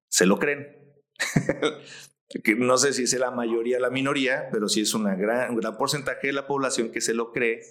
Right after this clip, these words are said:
y son fáciles de influir. Se influencian rápidamente. Ah, ¿por qué? Porque lo vi en el Face. Oye, ¿de dónde sacaste eso? Es que lo vi en el Face. ¿Y en el Face dice qué? Y es cuando viene una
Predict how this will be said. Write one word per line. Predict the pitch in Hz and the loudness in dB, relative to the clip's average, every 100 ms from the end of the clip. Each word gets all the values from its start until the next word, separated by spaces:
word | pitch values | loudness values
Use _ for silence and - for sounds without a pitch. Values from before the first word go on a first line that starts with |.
| - - _ | -20 -20 _
y | 104 | 4
son | - 113 | 6 4
fáciles | 110 107 - 104 101 | 2 0 2 0 0
de | 104 | -2
influir. | 104 113 117 - - - - _ _ | -2 0 2 0 -6 -10 -16 _ _
Se | - 127 | 4 6
influencian | 120 147 151 151 202 196 | 6 4 2 2 4 4
rápidamente. | 135 127 107 95 87 - - _ _ | 2 2 0 -2 -4 -10 -20 _ _
Ah, | - 156 175 | 2 4 4
¿por | 170 | 2
qué? | 202 | 2
Porque | 208 - 180 | 0 -4 -2
lo | 156 | 0
vi | 123 | 2
en | 135 | 0
el | 117 | -2
Face. | - - - - _ _ _ _ _ | -4 -4 -4 -6 _ _ _ _ _
Oye, | - 196 190 | 6 8 8
¿de | 160 | 6
dónde | 180 220 | 4 2
sacaste | 196 185 196 196 202 | 0 -2 -4 -2 -2
eso? | 196 208 196 - - - | 0 -2 -2 -12 -6 0
Es | 135 | 2
que | 165 | 4
lo | 135 | 4
vi | 135 | 4
en | 139 | 0
el | 135 | -2
Face. | 147 143 - - - _ | -2 0 -2 -2 -14 _
¿Y | - | 4
en | 127 | 6
el | 123 120 | 4 4
Face | 175 180 | 0 2
dice | 185 165 170 175 | 2 4 2 0
qué? | 190 226 - - - _ _ _ _ _ _ _ _ - | -2 -4 -14 -20 -20 _ _ _ _ _ _ _ _ 6
Y | 98 | 8
es | 95 | 8
cuando | - 98 90 | 6 2 2
viene | 92 90 95 92 | 0 -2 -2 -2
una | 104 110 120 117 117 - - | 0 0 0 -2 -6 -12 -20